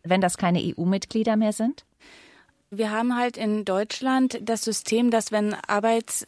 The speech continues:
Speaker 2: äh, rechtliche Forderungen da sind, dass man die dann übers Gericht geltend macht, übers Arbeitsgericht. Und, äh, das ist halt schwierig, wenn Leute dann in Drittstaaten zurückreisen. Die können dann nicht einfach zu einem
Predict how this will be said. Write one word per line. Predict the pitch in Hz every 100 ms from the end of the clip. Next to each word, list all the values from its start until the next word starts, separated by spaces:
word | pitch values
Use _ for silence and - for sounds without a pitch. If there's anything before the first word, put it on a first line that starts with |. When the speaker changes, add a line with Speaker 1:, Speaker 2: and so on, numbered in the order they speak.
| -
Speaker 2:
äh, | 202 202 202 196 -
rechtliche | 214 226 220 208
Forderungen | - 208 240 240 233
da | 226 220
sind, | 220 220 208
dass | 202
man | 208 202
die | 202
dann | 190 196
übers | 214 208 202 -
Gericht | 208 202 196 - - 185
geltend | 185 180 175
macht, | 175 170 - - - - - - - _ 202
übers | 196 190
Arbeitsgericht. | - 180 180 - 180 175 165 -
Und, | 196 190 - -
äh, | 196 190
das | 196 208
ist | 233 -
halt | 247 254 -
schwierig, | - 226 233 285 -
wenn | 226 233 233
Leute | 226 233 226
dann | 226
in | 208 220
Drittstaaten | 214 208 - 240 262 254
zurückreisen. | 247 254 - 233 254 254 269 - - - -
Die | 233
können | 220 226
dann | 240
nicht | 262 -
einfach | 208 233 247 -
zu | - 135
einem | 208 220 214 208